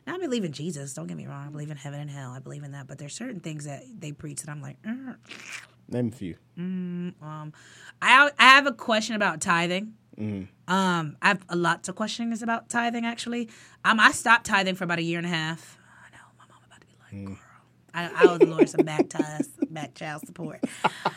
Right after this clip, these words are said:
Speaker 1: I stopped tithing for a year, but my life was more blessed and more fruitful when I stopped tithing. But here's the thing.
Speaker 2: Hmm.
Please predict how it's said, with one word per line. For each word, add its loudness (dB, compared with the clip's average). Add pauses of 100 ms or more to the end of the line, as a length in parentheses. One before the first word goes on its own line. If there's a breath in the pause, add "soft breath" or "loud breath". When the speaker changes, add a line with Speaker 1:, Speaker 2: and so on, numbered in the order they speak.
(200 loud breath)
Speaker 1:
I 10
stopped 0
tithing 0
for -4
a 2
year, 0
but -4
my -4
life -6
was -8
more -8
blessed -10
and -12
more -10
fruitful -12
when -10
I -12
stopped -14
tithing. -10
But -8
here's -6
the -10
thing. -8
Speaker 2:
Hmm. 0